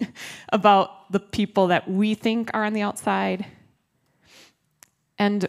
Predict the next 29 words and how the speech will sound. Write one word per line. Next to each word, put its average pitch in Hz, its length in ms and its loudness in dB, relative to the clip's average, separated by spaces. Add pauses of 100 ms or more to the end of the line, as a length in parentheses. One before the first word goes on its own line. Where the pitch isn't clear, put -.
or 185 400 2
whether 180 320 0
this 175 200 -6
is 170 120 -6
a 165 60 -6
text - 580 -10
in 175 180 -4
which - 560 -6 (300)
Jesus 196 400 0
is 175 140 -2
pushing - 420 -2
at - 160 -2
some 196 180 -6
stuff 196 320 -4
and 185 80 -8
kind 180 180 -2
of 175 80 -4
maybe 175 240 -2
playing 175 400 -4
with 165 140 -4
the 165 100 -6
disciples 233 720 -4
too. 285 360 -6 (1120)
Whatever 233 380 -2
is 220 100 -4
going 196 280 -2
on 175 200 -4
here, 151 460 -10
it's 175 200 -10